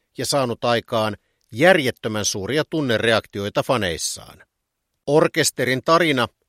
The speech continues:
on suomalaisessa mittakaavassa omaa luokkaansa.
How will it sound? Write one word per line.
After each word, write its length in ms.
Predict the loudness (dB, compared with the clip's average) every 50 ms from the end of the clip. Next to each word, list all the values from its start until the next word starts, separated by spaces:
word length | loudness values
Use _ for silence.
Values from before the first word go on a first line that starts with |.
| _ _
on 200 | 0 0 0 0
suomalaisessa 840 | 0 0 0 0 2 2 2 0 0 0 0 -2 -2 -4 -4 -4 -4
mittakaavassa 880 | -4 -6 -6 -6 -10 -6 -4 -4 -4 -2 -4 -4 -6 -6 -6 -8 -8 -10 -12 _ _ _ _ _ _ _ _
omaa 340 | -4 -4 -2 0 0 -2 -2
luokkaansa. 800 | -4 -4 -6 -6 -8 -10 _ -16 -16 -16 -12 -12 -12 -12 -12